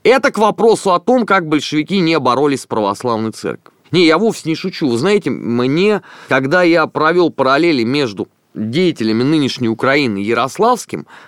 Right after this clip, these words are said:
мне дикое совершенно количество невменяемого народа написало в Твиттере, что никакого гонения на церковь не было, а, во времена Советского Союза, конкретно товарища Сталина,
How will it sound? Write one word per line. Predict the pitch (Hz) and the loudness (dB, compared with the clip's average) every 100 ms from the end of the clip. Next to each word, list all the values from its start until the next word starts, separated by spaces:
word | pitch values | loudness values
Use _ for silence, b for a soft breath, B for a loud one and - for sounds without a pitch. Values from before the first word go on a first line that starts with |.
| B | B
мне | 120 135 170 240 - _ | 0 2 4 2 0 _
дикое | - 135 101 117 240 214 180 139 | -12 -12 -8 0 2 4 2 2
совершенно | 156 135 - 170 | 0 -2 -2 -2
количество | 113 123 135 185 - 117 | -2 -2 -2 -4 -4 -2
невменяемого | 113 113 139 165 160 113 101 101 | -2 0 0 0 0 0 -2 -2
народа | 107 139 220 156 | -2 0 0 -2
написало | 113 - - 165 131 101 | -6 -8 -4 0 0 -2
в | |
Твиттере, | - 139 208 - 120 - B B B | -6 -4 -2 -2 -4 -6 B B B
что | - - 151 | -12 -2 0
никакого | 139 139 165 165 233 190 | 2 2 0 2 2 2
гонения | 135 147 151 202 190 139 | 2 0 2 2 0 0
на | 127 139 | 0 -2
церковь | - 170 127 110 - | 0 0 0 -6 -2
не | 156 240 | 2 2
было, | 190 - - _ B B | 2 -2 -6 _ B B
а, | - 107 | -6 -2
во | 107 131 | 0 2
времена | 147 156 185 170 | 2 2 2 0
Советского | 120 139 151 143 - 110 | 0 0 2 0 -2 -4
Союза, | 107 143 151 123 98 | -2 0 0 0 -2
конкретно | 120 120 151 156 - 98 | -2 -2 0 -2 -2 -6
товарища | 107 127 107 95 - | -2 0 0 -2 -8
Сталина, | - 160 131 82 73 | -4 0 0 -2 -8